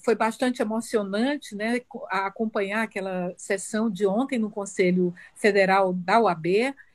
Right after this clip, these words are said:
e muito emocionante também ver a participação das colegas conselheiras federais,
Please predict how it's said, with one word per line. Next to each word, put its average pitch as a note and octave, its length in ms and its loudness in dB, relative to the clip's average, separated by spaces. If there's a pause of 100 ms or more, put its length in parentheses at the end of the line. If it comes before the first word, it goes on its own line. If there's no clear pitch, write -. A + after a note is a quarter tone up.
(280)
e A#3+ 600 0
muito B3 560 2
emocionante G#3+ 760 2
também A3 540 4
ver A3 160 2
a G#3+ 60 2
participação A3+ 760 0
das G#3 200 -4
colegas G3 500 0
conselheiras F#3+ 600 -6
federais, F#3 800 0